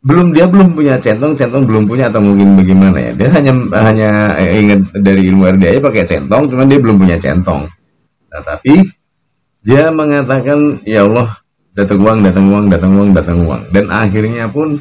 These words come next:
tiba-tiba Mak Gendunduk meneh secara cash, ibu mertuanya memberikannya uang kepadanya. Jebret, "Ini buang untuk buat jajan," katanya begitu.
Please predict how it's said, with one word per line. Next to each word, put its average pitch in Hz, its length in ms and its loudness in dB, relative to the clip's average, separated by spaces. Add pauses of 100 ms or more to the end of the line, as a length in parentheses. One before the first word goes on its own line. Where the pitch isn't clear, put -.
tiba-tiba 101 680 0
Mak 98 280 -2
Gendunduk 101 400 2
meneh 101 440 0 (1040)
secara 147 400 -2 (240)
cash, - 480 0
ibu 123 240 -8
mertuanya 120 400 -6
memberikannya 104 560 0
uang 87 480 -2
kepadanya. 80 560 -6
Jebret, 107 640 -4
"Ini 117 320 -4
buang 135 240 0
untuk 107 240 -6
buat 95 80 -2
jajan," 82 400 -4
katanya 73 400 -6
begitu. 67 560 -10